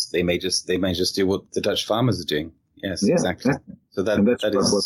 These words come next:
Speaker 1: we have to do. And I, I mean, right now over the summer, people are so tired. Nobody wants to fight. They just want to re-, relax and enjoy. So we're, we're, we're basically preparing for,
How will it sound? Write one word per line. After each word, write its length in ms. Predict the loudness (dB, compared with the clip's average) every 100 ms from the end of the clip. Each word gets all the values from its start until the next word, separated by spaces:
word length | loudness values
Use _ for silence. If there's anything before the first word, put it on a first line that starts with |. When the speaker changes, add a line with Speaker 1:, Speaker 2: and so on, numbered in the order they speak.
| 0
Speaker 1:
we 100 | 2
have 140 | 2
to 60 | 2
do. 280 | 2 2 4
And 80 | 4
I, 480 | 4 4 4 4
I 40 | 4
mean, 160 | 4
right 200 | 4 4
now 180 | 4 6
over 180 | 6 6
the 80 | 4
summer, 340 | 4 4 4
people 360 | 4 4 6 6
are 140 | 4
so 400 | 0 0 2 4
tired. 520 | 4 2 2 2 0 -4 -14 -20 -4
Nobody 300 | 2 4 4
wants 240 | 4 2 2
to 100 | 0
fight. 280 | 2 2 4
They 120 | 4
just 200 | 2 2
want 140 | 2
to 60 | 4
re-, 340 | 4 4 2 2
relax 420 | 4 4 4 2
and 80 | 4
enjoy. 400 | 4 4 4 4 0 -8 -12 -14 -16 -10
So 200 | 0 2
we're, 300 | 4 4 4
we're, 160 | 4 4
we're 240 | 4 4
basically 440 | 4 4 4 2 2
preparing 600 | 0 0 2 4 2 2
for, 440 | 2 4 4 2